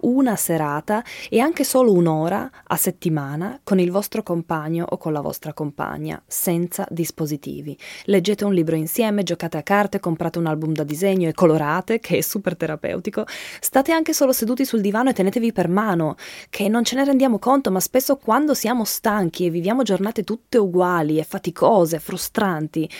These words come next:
ci dimentichiamo di toccarci, e toccare chi si ama ha un potere fortissimo. Quattro, non importa come sia andata la giornata e quanto abbiate faticato con i vostri figli, quanta televisione gli abbiate fatto vedere, quante volte avete alzato la voce,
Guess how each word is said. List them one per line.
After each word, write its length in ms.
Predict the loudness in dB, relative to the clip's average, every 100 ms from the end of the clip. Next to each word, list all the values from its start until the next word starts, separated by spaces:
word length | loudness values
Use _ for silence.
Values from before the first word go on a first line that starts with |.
| -18 -8
ci 160 | -4
dimentichiamo 640 | 0 2 2 -2 -6 -4 -4
di 140 | -4
toccarci, 800 | -6 -8 -6 -6 -6 -8 -8 -6
e 120 | -6 -4
toccare 440 | -6 -2 0 0
chi 140 | 0
si 240 | -6 -4 -2
ama 360 | -2 -4 -6
ha 100 | -4
un 160 | -4 -4
potere 540 | -6 -6 -6 -6 -8 -12
fortissimo. 880 | -14 -12 -12 -10 -10 -10 -10 -10 -14 _ _ _ _ -20 -20 -20 -20 -2
Quattro, 600 | 0 0 0 2 2 2 -6 -10 2
non 340 | 4 6 6
importa 400 | 4 2 2 0
come 180 | 0 0
sia 140 | 0
andata 200 | 0 2
la 120 | 0
giornata 680 | 0 0 0 0 0 0 0
e 120 | -2
quanto 260 | -2 -2 0
abbiate 540 | -2 0 2 2 -2
faticato 600 | -4 -6 -4 0 2 2
con 140 | 2 0
i 60 |
vostri 320 | 0 -2 -2 -4
figli, 340 | -2 -4 -4
quanta 300 | -2 -2 -2
televisione 580 | 0 0 0 0 0 0
gli 60 |
abbiate 260 | 0 0 -2
fatto 260 | -6 -6 -4
vedere, 280 | -2 0 0
quante 240 | 0 0
volte 220 | 0 0
avete 180 | -2 -2
alzato 300 | -4 -2 -2
la 80 | -2
voce, 420 | 0 -2 -2 -4